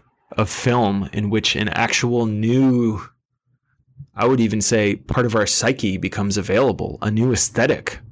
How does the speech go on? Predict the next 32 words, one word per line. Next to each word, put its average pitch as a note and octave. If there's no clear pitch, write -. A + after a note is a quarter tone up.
Blade B2+
Runner, B2
I -
would A#2
say A#2+
maybe A#2
as, G#2
as G#2
well, G#2+
becomes A2
available. A2+
Avatar D3+
did A2
that. -
Now, A#2
you C3
might E3
not C3+
like C#3
that D3+
world, F3
but A2
he D#3+
fucking B2
created G2
it. -
And A2
it's D3
had D3
impact A#2+
on F#2+
me. G2+